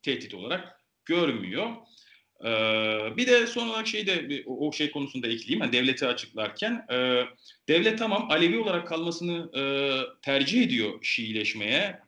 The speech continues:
e, dış bağlantı oluşmaması açısından. E, ancak me-, biraz daha Alevi Sünni Ortodoksiye çekme, e, pa-, pardon, e, Hanefi Maturidi Ortodoksiye,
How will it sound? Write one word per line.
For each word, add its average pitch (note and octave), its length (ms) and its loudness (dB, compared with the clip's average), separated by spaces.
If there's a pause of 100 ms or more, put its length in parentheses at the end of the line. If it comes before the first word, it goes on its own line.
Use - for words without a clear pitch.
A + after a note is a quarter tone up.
(120)
e, A2 300 -4
dış - 340 -2
bağlantı B2 680 0
oluşmaması A#2 580 -4
açısından. G2 760 -4 (560)
E, G#2+ 360 2 (800)
ancak A3+ 640 2 (1080)
me-, C#3 380 -6
biraz G#3+ 340 0
daha G3+ 280 0
Alevi F#3 380 2
Sünni G3+ 400 -4
Ortodoksiye F3+ 580 -2
çekme, B2 500 -2
e, A#2+ 60 -4
pa-, B2 560 -6
pardon, C#3+ 320 -2
e, A2+ 260 0
Hanefi D#3 340 -2
Maturidi F#3 420 -2
Ortodoksiye, F3 640 0